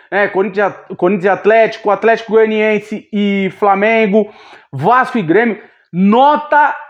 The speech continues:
zero pra arbitragem, hein? Lamentável. Palmeiras,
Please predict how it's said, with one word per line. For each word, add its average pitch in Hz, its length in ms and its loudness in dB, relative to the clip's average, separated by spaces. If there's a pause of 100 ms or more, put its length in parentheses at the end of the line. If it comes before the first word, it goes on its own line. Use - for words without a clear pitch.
(120)
zero 175 800 0
pra 220 140 -2
arbitragem, 175 640 -2
hein? 208 120 -10
Lamentável. 285 1400 2
Palmeiras, 269 500 0